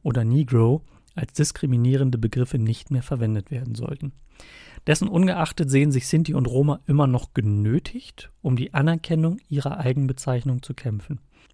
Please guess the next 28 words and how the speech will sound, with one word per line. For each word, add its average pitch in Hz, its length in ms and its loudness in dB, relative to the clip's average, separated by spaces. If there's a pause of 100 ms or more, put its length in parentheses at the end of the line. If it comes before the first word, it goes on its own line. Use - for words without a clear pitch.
(120)
Dies 202 180 2
offenbarte 135 520 2
sich 139 200 -2
insbesondere 127 640 2
im 110 100 -2
Streit 123 480 -2
um 151 80 -2
die 123 80 0
Gestaltung 127 500 -4
des 113 180 -6
Denkmals 143 560 0
für 135 120 -4
die 131 80 0
ermordeten 120 520 0
Sinti 127 300 -2
und 120 180 -2
Roma 123 200 0
Europas, 120 680 -4 (440)
in 131 120 -4
dem 127 180 4
Begriffe 131 480 2
wie 120 300 0
Zigeuner 131 680 0 (320)
und - 140 -4
Zigeunermischling 131 920 2
zur 135 140 -4
Disposition 123 720 -2
standen, 107 460 -6